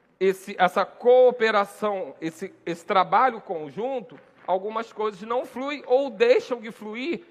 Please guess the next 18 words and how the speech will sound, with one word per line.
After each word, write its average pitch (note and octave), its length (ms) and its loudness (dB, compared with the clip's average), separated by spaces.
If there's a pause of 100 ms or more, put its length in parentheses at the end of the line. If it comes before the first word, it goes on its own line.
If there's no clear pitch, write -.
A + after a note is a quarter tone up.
(180)
na A3 240 2
proporção A#3 600 -2
que G3+ 100 -16
poderiam. G3+ 680 -2 (300)
Então, C#4+ 500 2 (440)
primeira C#4 340 2
coisa A#3+ 260 -2
que A#3 100 -8
nós G#3+ 180 -8
temos G#3+ 240 -8
que - 120 -10
entender G#3 220 -2
é A#3 40 -2
que A#3 100 -8
nós B3 200 -6
somos B3 320 -10
um F4+ 100 -14
corpo. - 640 -2